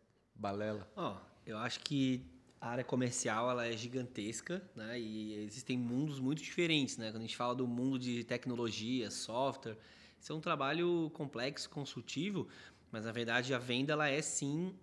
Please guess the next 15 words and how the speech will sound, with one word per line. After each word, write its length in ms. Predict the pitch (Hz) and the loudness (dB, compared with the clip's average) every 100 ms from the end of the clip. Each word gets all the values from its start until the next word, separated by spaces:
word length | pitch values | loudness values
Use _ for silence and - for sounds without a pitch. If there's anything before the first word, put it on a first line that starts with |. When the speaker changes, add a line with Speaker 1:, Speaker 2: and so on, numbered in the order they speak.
| - | -4
Speaker 2:
um, 480 | 165 165 165 165 160 | 0 0 0 0 0
um 80 | 160 | -2
emprego 560 | 170 160 139 156 165 | -2 0 2 2 0
de 260 | 170 165 175 | -2 -2 -2
porta 400 | 180 - - 175 | 0 0 0 0
de 100 | 160 | 0
entrada 640 | 156 139 123 143 160 208 | 0 2 4 4 4 2
e, 100 | 196 | 2
muitas 360 | 160 160 165 156 | 0 2 0 0
vezes, 240 | 143 147 | 0 0
um 80 | 165 | 0
emprego, 520 | 170 165 139 143 160 170 - - - - | -2 0 2 2 0 -2 -12 -20 -12 0
é, 300 | 135 131 127 135 - | 2 4 2 0 0
pra 120 | 143 | 0
quem, 640 | - 143 147 156 160 170 | 2 2 4 4 2 0